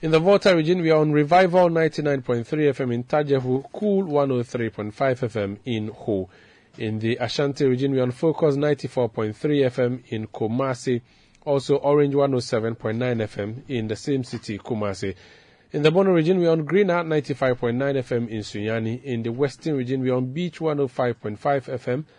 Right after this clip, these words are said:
and Sky Power ninety-three point five F M. Both of them are in Takrady. Let me know what you make of the stories we are bringing you tonight on WhatsApp. The number is zero five four nine nine eight six nine nine six. Zero five four nine nine eight six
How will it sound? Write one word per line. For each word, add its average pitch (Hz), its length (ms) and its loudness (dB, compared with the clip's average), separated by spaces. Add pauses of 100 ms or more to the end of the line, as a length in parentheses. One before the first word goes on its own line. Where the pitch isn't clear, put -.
(240)
and 107 240 -4
Sky 147 260 0
Power 123 240 0
ninety-three 123 520 -4
point 98 220 -10
five 120 300 -4
F 95 80 -10
M. 101 160 -6
Both 127 220 -2
of 120 140 -4
them 104 260 -2 (480)
are 117 240 -2 (120)
in 107 260 -4 (100)
Takrady. 95 540 -6 (400)
Let 196 180 0
me 196 80 2
know 165 160 4
what 139 260 0
you 127 80 0
make 151 220 0 (160)
of 123 200 0
the 120 120 -2
stories 143 420 2
we 127 80 0
are 117 60 2
bringing 110 380 -4
you 101 80 -4
tonight 123 360 -6
on 143 120 -4
WhatsApp. 175 500 -2
The 135 100 -2
number 151 360 0
is 127 120 0
zero 143 240 4
five 131 300 0
four 131 220 0
nine 131 420 -2
nine 143 240 -2
eight 127 180 -4
six - 360 -4
nine 123 360 -4
nine 107 260 -4
six. 101 280 -10
Zero 131 260 -2
five 139 280 -2
four 139 200 -4
nine 127 320 -4 (380)
nine 175 260 -4
eight 139 200 -4
six - 340 -6